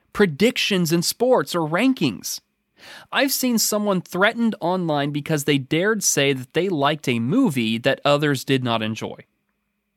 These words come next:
Are you serious? Is this what we've become as people made in the image of God?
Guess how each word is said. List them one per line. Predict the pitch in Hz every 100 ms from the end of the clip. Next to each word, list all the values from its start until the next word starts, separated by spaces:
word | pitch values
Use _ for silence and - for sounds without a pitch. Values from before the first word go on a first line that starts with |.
| _ -
Are |
you | 139 220
serious? | 294 - 113 104 156 294 - - _ _ _ _ _ - -
Is | - 196 147
this | 151 277 -
what | 202 180
we've | 139 147 208 185
become | 180 151 - 135 151
as | 127 -
people | - 175 170
made | 135 120 123 147
in | 151 127
the | 120 -
image | 127 135 139
of | 117 -
God? | 120 98 107 156